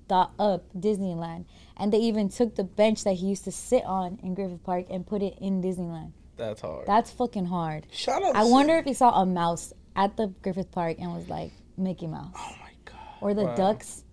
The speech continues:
Speaker 1: at Griffith Park. I don't know if there's ducks.
Speaker 2: Ah, wow! If that was, like,
Speaker 1: Yeah.
Speaker 2: the whole way
Speaker 1: So
Speaker 2: for
Speaker 1: more people should go to, like, it should be, like, some sort of plaque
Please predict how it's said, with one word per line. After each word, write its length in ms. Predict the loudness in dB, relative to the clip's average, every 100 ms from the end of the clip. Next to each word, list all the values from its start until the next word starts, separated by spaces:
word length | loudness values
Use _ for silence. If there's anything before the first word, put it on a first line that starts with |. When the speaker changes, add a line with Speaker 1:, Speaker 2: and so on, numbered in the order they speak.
| -12
Speaker 1:
at 120 | -8 -4
Griffith 220 | -4 -4
Park. 120 | -6
I 40 |
don't 100 | -6
know 60 | -8
if 60 | -10
there's 140 | -12
ducks. 440 | -12 -14 -8 -4 -2
Speaker 2:
Ah, 240 | 0 -2
wow! 280 | -2 -2 2
If 160 | 0 4
that 140 | 4
was, 100 | 4
like, 160 | 2 2
Speaker 1:
Yeah. 160 | 2
Speaker 2:
the 160 | 4 2
whole 240 | 4 2 4
way 180 | 4 6
Speaker 1:
So 180 | 8
Speaker 2:
for 60 | 10
Speaker 1:
more 260 | 10 10 10
people 320 | 6 6 2
should 240 | 2 4
go 160 | 8 6
to, 240 | 6 2
like, 220 | 8 6 8
it 100 | 4
should 200 | 4 6
be, 180 | 6
like, 240 | 6 6 4
some 200 | 4 4
sort 180 | 4 2
of 120 | 2
plaque 400 | 2 4 4 2